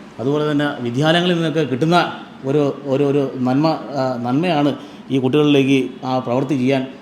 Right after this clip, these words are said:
കുട്ടികളെ പ്രേരിപ്പിച്ചത്. എന്തായാലും ഇത് ഇത്ര, ഇത്തരത്തിലുള്ള കാര്യങ്ങളൊന്നും നമ്മുടെ കേരളത്തിൽ ആവർത്തിക്കാതിരിക്കട്ടെ. എന്തായാലും കൊട്ടാരക്കര വാർത്തകൾ ഈ രണ്ട് വിദ്യാർത്ഥികളെയും അഭിനന്ദിക്കുകയാണ്.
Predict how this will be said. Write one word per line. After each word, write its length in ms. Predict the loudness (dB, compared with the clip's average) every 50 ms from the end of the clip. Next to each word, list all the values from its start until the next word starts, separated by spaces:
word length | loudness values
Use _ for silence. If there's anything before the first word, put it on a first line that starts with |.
| -18 -8 -6
കുട്ടികളെ 240 | -2 0 2 0 2
പ്രേരിപ്പിച്ചത്. 540 | 2 2 0 2 2 2 0 0 0 -2 -6 -8 -12 -16 -20 -20 -18 -6 -2
എന്തായാലും 580 | 0 2 4 4 4 6 4 4 2 0 -4 -4 0
ഇത് 100 | 0 0
ഇത്ര, 200 | 2 4 2 2
ഇത്തരത്തിലുള്ള 600 | 2 2 -2 -4 -2 0 2 2 4 4 4 4
കാര്യങ്ങളൊന്നും 580 | 4 4 4 4 4 4 4 4 2 2 0 -2
നമ്മുടെ 200 | -4 -2 -2 0
കേരളത്തിൽ 480 | 0 0 0 0 0 0 0 -2 -2 -2 -4 -10 -18 -20 -20 -10 -2
ആവർത്തിക്കാതിരിക്കട്ടെ. 960 | 2 4 4 4 4 2 2 2 2 2 2 2 2 2 2 2 0 0 -2 -6 -12 -18 -12 -8 -2
എന്തായാലും 280 | 2 4 4 4 4
കൊട്ടാരക്കര 380 | 2 4 4 4 4 4 4 2
വാർത്തകൾ 500 | 2 2 0 0 0 0 0 0 0 0 -2
ഈ 100 | 0 0
രണ്ട് 240 | 0 0 0 0 -2 -2 -2
വിദ്യാർത്ഥികളെയും 640 | 0 2 4 6 6 4 4 4 4 4 2 2 -2 -6 -12 -18 -18 -6 -4
അഭിനന്ദിക്കുകയാണ്. 600 | -2 -2 0 0 0 0 -2 -2 -2 -2 -4 -6